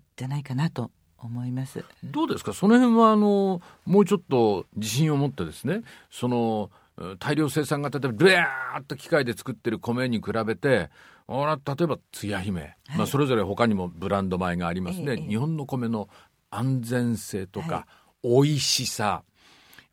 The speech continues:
Speaker 2: ぱ、あの、中国の人なんかも結構、あの、日本のブランド米をね、
Speaker 1: はい。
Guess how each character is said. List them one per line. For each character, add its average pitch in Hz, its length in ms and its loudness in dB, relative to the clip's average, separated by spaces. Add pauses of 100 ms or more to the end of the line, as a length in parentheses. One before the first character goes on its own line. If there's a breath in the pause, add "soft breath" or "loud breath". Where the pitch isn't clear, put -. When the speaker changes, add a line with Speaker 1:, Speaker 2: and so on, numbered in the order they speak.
Speaker 2:
ぱ、 127 120 -4
あ - 20 -6
の、 123 140 -8 (120)
中 254 200 0
国 95 180 0
の 80 60 -4
人 - 160 -4
な 82 80 -2
ん 80 60 -6
か 92 80 -8
も 78 80 -6
結 - 220 0
構、 90 140 2
あ - 20 0
の、 82 100 -4
日 90 120 -2
本 101 220 2
の 98 140 -2
ブ 90 140 -4
ラ 95 80 2
ン 98 60 -2
ド 95 100 0
米 92 160 -2
を 98 100 -2
ね、 185 100 6
Speaker 1:
は - 60 6
い。 - 80 -2